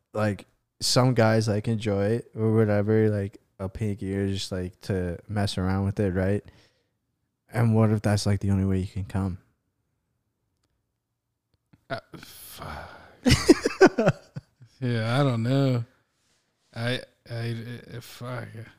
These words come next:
Speaker 2: Sex would be a lot different for me, I guess.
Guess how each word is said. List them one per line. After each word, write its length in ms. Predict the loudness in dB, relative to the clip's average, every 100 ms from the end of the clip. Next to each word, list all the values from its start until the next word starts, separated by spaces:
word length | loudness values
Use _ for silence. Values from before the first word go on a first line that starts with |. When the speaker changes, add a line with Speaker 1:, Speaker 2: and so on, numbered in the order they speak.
| _ _
Speaker 2:
Sex 380 | -8 -6 -4 -4
would 180 | -6
be 220 | -2 -2 -2
a 40 |
lot 280 | -2 -2 -2
different 360 | -4 -4 -8
for 120 | -8 -6
me, 260 | -4 -4
I 80 | -6
guess. 460 | -8 -8 -8 -10